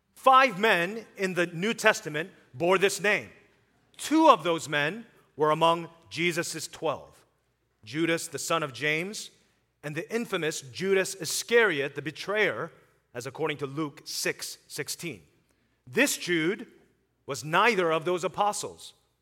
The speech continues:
Obviously, he's not Judas, the son of James. He's not Judas, uh, Iscariot, the betrayer, because we know that Judas hung himself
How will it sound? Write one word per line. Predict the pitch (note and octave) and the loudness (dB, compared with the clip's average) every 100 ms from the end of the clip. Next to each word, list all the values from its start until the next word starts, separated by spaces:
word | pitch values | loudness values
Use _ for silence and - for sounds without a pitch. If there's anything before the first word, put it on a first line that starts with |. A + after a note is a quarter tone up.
| _ | _
Obviously, | C3+ D#3+ F3 E3+ E3+ E3 | 0 2 2 -4 -4 -6
he's | E3 D3+ | -6 -2
not | E3+ C3 | -2 -2
Judas, | A#2 F3 F3+ F3 - _ | -4 -2 0 -2 -10 _
the | - | -12
son | B2+ - B3+ A#3 | -8 0 2 2
of | F3+ | 0
James. | A#2+ C3 B2+ F#3 - - _ _ _ - | -2 -8 -8 -10 -14 -18 _ _ _ -6
He's | G3+ | -2
not | F3 G3 C3 | 2 2 0
Judas, | C3+ G3+ F#3+ - - _ - | -4 0 0 -2 -16 _ -4
uh, | D#3+ | -2
Iscariot, | E3+ - - A#3+ A3+ F#3+ C#3+ | -2 -2 4 6 6 2 -2
the | |
betrayer, | D3 D3 - A3 G3 C#3+ F#3+ - _ _ | -6 -8 -2 2 4 2 -2 -8 _ _
because | - C3 C#3 | -16 -10 -8
we | C3 | -6
know | D#3+ F3 F3 | 0 2 2
that | D3+ C3+ A#2 | 2 0 -6
Judas | A2 F3+ D#3+ - - - | -6 -2 -2 -4 -14 -8
hung | A#3+ B3 | -4 -4
himself | F3 - C3 B2+ D#3+ | -4 -4 -4 -4 -6